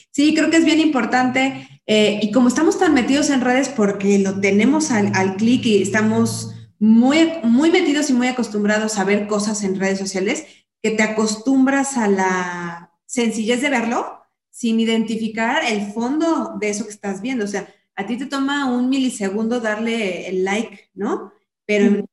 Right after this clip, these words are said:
Speaker 1: fondo lo que se escribió, lo que se, cómo se tomó la fotografía y el mensaje detrás de eso, hablando particularmente en tu red, pues,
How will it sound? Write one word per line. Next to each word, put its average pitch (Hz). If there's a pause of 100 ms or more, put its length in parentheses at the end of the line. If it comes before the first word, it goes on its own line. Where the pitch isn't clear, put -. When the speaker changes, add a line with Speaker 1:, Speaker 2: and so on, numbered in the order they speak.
(160)
Speaker 1:
fondo 240
lo 208
que 202
se 202
escribió, 202
lo 214
que -
se, -
cómo 220
se 262
tomó 196
la 214
fotografía 202
y 214
el 214
mensaje 208
detrás 226
de 214
eso, 196 (240)
hablando 220
particularmente 202
en 208
tu 190
red, 196 (580)
pues, 175